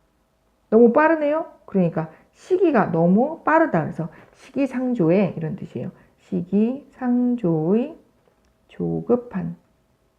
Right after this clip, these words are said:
너무 이르다. 이른. 그다음에 조기의. 시기상조의 조기의 조급한. 자, 영어로는 premature, premature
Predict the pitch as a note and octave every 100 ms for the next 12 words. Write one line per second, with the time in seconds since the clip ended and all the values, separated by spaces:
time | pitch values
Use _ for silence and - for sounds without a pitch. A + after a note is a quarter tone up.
0 | _ _ _ _ _ _ _ _ _ _
1 | E3+ E3+ F3 A#3+ E4+ - _ _ _ _
2 | _ _ G3 F#3+ F3 D#3+ - _ _ _
3 | _ F3+ F3 A3 F#3+ - - _ _ _
4 | _ _ _ _ _ _ _ - D#3 D#3+
5 | G#3+ B3+ - _ _ - D#3+ D#3 - G#3+
6 | - E3 F3 F3 _ _ _ - A3 A#3+
7 | A3 A3+ A#3+ C#4 C#4 F3 E3 D3 D3 D3
8 | D3+ D#3+ - E3+ D3 - - _ _ F3
9 | D#3+ D#3+ D#3+ A#3 E4+ - _ _ _ G#3+
10 | G#3 A3 C4 - _ _ _ - E3+ -
11 | E3+ E3 D#3 - _ _ _ - F3 D#3+
12 | - F3 D#3+